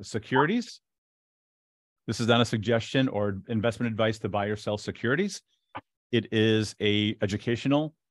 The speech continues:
mm, presentation on investing and speculating in Bitcoin. And we hope that you'll walk away with this with a little bit more confidence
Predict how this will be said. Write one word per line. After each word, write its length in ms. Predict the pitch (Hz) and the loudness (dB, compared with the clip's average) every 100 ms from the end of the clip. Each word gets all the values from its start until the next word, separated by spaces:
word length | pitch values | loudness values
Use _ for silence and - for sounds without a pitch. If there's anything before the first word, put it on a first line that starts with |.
| _ _ _ _ _ _ _ _ - | _ _ _ _ _ _ _ _ -8
mm, 160 | 107 | -8
presentation 720 | 107 131 139 135 151 202 202 160 | -2 0 0 0 -2 -2 -4 -4
on 320 | - 95 98 - | -8 -6 -6 -4
investing 520 | 101 107 113 127 123 | -2 0 -2 -2 -2
and 100 | 95 | -2
speculating 500 | - 107 - 107 104 | -4 -4 0 0 0
in 100 | 95 | 0
Bitcoin. 420 | 117 - 170 202 202 _ _ _ _ _ _ _ - | -2 0 0 0 -4 _ _ _ _ _ _ _ -2
And 240 | 107 107 | 2 2
we 100 | 117 | 0
hope 260 | 113 127 - | 2 2 2
that 140 | 117 | 0
you'll 220 | 113 107 | 2 0
walk 280 | 98 110 107 | 4 2 4
away 180 | 104 139 | 2 4
with 140 | 151 | 4
this 260 | 110 104 - | 2 0 0
with 240 | 107 104 | -2 -2
a 20 | 107 | 0
little 140 | 147 | 0
bit 100 | 180 | 0
more 180 | 143 143 | 2 0
confidence 680 | - 113 110 110 113 110 | 2 0 2 0 0 -2